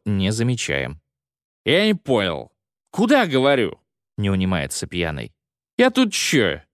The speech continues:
ни с кем, че ли?" Наш разговор сам собой прерывается. "Дед", — рассудительно говорит ему Лугин, "остынь, ты это... Вот что, символ веры знаешь?" Я внимательно всматриваюсь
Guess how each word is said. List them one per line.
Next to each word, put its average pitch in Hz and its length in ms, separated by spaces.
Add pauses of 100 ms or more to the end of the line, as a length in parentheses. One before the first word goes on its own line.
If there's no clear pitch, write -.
(120)
ни 226 200
с 254 100
кем, 320 300
че 107 320
ли?" - 200 (960)
Наш 98 320
разговор 104 560
сам 147 240
собой 107 500
прерывается. 117 840 (800)
"Дед", — 127 480 (360)
рассудительно 98 680
говорит 90 340
ему 95 160
Лугин, 78 440 (280)
"остынь, 208 520
ты 226 220
это... 92 360 (220)
Вот 214 240
что, 76 360 (240)
символ 226 380
веры 151 280
знаешь?" 147 560 (1000)
Я 131 240
внимательно 151 580
всматриваюсь 104 880